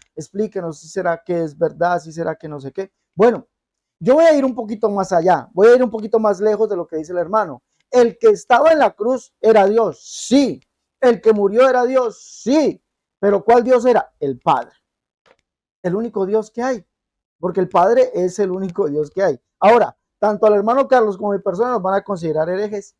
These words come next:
Sí, muy seguramente, muy seguramente. Pero es que no podemos, porque algunos hermanos dicen, "No, es que", eh, se confunden, "no, no, es que no podemos decir que murió Dios". ¿Por qué no? Porque Jesucristo es Dios.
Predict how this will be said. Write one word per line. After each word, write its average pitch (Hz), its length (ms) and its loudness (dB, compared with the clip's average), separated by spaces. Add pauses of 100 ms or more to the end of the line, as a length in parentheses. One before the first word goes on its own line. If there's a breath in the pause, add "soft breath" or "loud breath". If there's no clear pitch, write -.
(220)
Sí, 277 260 -6
muy 220 160 -4
seguramente, 214 880 -4
muy 190 140 -10
seguramente. 190 680 -8 (460)
Pero 262 480 4
es 233 160 -4
que 311 100 -6
no 330 140 2
podemos, 277 720 2 (120)
porque 180 200 -8
algunos 226 320 -2
hermanos 233 320 -2
dicen, 233 280 -6
"No, 277 220 2
es 240 160 -2
que", 254 160 4 (540)
eh, 214 400 0
se 214 160 0
confunden, 208 480 -4
"no, 262 200 -4 (200)
no, 262 160 2
es 247 100 0
que 262 140 -6
no 240 120 0
podemos 240 280 2
decir 202 260 0
que 226 140 0
murió 190 260 0
Dios". 220 300 0
¿Por 165 180 -6
qué 185 160 -4
no? 240 320 -2 (1400)
Porque 185 300 0
Jesucristo 180 640 -2
es 185 160 -6
Dios. 233 580 2